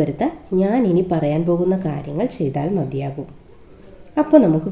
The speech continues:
വീഡിയോയിലേക്ക് കടക്കാം. നിങ്ങൾക്ക് വിഷമമുണ്ടാകുന്ന സന്ദർഭങ്ങളിൽ നിങ്ങൾ തളരരുത്. കാരണം ഈ സമയവും തീർച്ചയായും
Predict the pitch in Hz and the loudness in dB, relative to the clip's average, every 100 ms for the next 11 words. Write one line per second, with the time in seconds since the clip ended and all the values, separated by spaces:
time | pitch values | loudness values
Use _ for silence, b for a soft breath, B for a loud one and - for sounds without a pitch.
0 | 160 147 151 151 160 180 190 143 139 139 | 0 2 2 2 2 0 -2 -2 -6 -12
1 | - - - - - - - - 269 277 | -16 -20 -20 -20 -20 -20 -20 -4 4 6
2 | 294 302 285 208 175 160 190 190 190 190 | 8 6 4 2 2 2 4 2 2 2
3 | 202 202 175 143 143 143 143 139 170 196 | 2 2 0 -2 -2 -4 -4 -2 -2 -2
4 | 165 156 156 185 170 143 139 180 165 139 | -2 -2 -2 -4 -4 -4 -2 0 0 -2
5 | 147 - - - - - 165 156 147 143 | -6 -10 -20 -20 -20 -10 -4 -2 -2 -4
6 | 226 - - - - 226 294 311 180 147 | -4 -6 -12 -20 -8 2 2 4 0 0
7 | 147 143 220 269 202 214 - - 226 151 | -2 0 -2 -2 0 0 -2 0 0 2